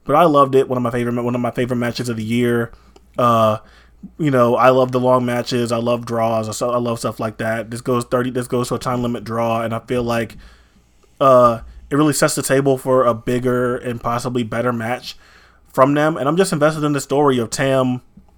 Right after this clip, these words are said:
getting this win over this person that, like,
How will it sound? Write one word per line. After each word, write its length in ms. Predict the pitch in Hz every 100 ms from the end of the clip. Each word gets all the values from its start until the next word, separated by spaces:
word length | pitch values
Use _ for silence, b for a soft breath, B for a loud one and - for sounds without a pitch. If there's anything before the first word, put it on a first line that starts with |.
| _ _ - 131
getting 560 | 143 139 131 123 123
this 240 | 123 123 117
win 420 | 131 160 151 127
over 300 | 131 127 127
this 140 | 123
person 360 | - 139 131 127
that, 140 | 120
like, 300 | 123 117 -